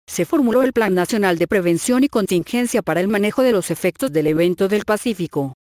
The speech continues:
Las estrategias generales del plan de contingencia giraban en torno a coordinación institucional, en cabeza de la Dirección Nacional para la Prevención y Atención de Desastres,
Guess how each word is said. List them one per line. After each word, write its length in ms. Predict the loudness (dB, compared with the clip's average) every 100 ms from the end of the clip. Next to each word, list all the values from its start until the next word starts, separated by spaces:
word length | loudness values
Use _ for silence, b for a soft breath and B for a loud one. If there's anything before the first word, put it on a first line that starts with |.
| _
Las 200 | -2 0
estrategias 600 | 0 0 0 0 0 -2
generales 460 | 0 0 2 0 0
del 160 | 0 0
plan 220 | 0 2
de 140 | 2
contingencia 720 | 0 0 0 0 -2 0 0 -2
giraban 460 | 0 0 2 2
en 100 | 2
torno 400 | 2 2 4 2
a 240 | 2 -2 -10 _ _
coordinación 680 | -4 0 0 0 0 0 2
institucional, 840 | 0 -2 -2 -2 0 0 0 0 -2 -4
en 120 | 0
cabeza 420 | 0 2 0 0
de 80 | 0
la 80 | 2
Dirección 480 | 2 0 0 2
Nacional 480 | 2 0 0 0 0
para 180 | 0 0
la 120 | 0
Prevención 520 | 0 0 0 0 0 0
y 60 |
Atención 500 | 0 0 -2 0 0
de 120 | 2
Desastres, 800 | 0 0 0 -2 -2 0 0 0